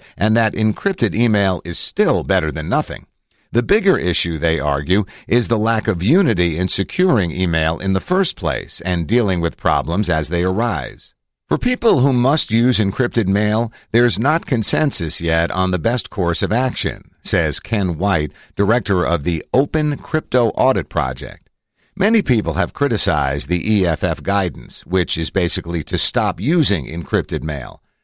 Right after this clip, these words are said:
I'm not sure such advice is warranted or even practical. One option for now is to patch your encrypted email plugins whenever those updates come through and disable as much remote image and custom H T M L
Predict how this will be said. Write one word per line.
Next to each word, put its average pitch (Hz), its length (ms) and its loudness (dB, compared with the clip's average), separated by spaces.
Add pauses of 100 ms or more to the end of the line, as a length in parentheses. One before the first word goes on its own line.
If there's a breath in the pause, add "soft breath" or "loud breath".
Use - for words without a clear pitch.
(120)
I'm 110 140 0
not 131 220 0
sure 123 320 2
such 85 240 -2
advice 80 440 -2
is 78 140 -8
warranted 90 720 -2
or 90 240 0
even 92 240 -4
practical. - 640 -4 (560)
One 196 260 0
option 117 400 0
for 85 120 -2
now 73 300 -4
is 98 200 -2
to 92 100 -2
patch 135 560 -4
your 80 280 0
encrypted 87 520 -2
email 87 420 0
plugins 85 640 -4
whenever 120 480 -2
those 95 300 -2
updates 85 520 -2
come 92 240 -2
through 95 460 -2 (220 loud breath)
and 95 360 0
disable 95 540 0
as 82 140 0
much 92 280 -2
remote 90 460 0
image 110 400 0
and 82 220 -8
custom 110 520 -2
H 110 360 -2
T 101 180 -2
M 92 140 0
L 82 200 -4